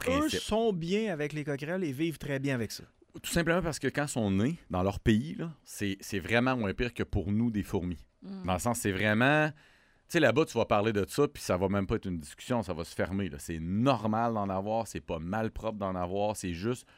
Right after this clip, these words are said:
Speaker 1: normal. Puis là, on parle pas juste de l'Afrique, là. Tu vas à Hawaï, là.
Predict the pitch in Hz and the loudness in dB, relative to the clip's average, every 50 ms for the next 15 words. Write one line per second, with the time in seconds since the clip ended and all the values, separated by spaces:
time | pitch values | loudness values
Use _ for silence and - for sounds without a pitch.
0 | _ _ _ _ - 85 90 98 110 117 117 110 104 107 107 107 104 98 85 80 | _ _ _ _ -12 -8 -4 0 2 2 2 2 0 0 0 2 2 2 0 -2
1 | - - - - - - 139 131 - 113 101 - 104 98 123 139 131 117 107 - | -4 -8 -18 -8 0 2 4 4 4 4 2 2 -2 -4 -4 -2 -2 -2 -2 -2
2 | - 131 - 107 95 98 _ - - _ - - 95 120 131 120 104 90 95 104 | -6 -12 -10 -10 -12 -12 _ -20 -20 _ -8 -2 2 2 4 4 4 2 2 2
3 | 104 101 113 131 165 139 143 147 | 0 0 -2 -4 -6 -8 -10 -12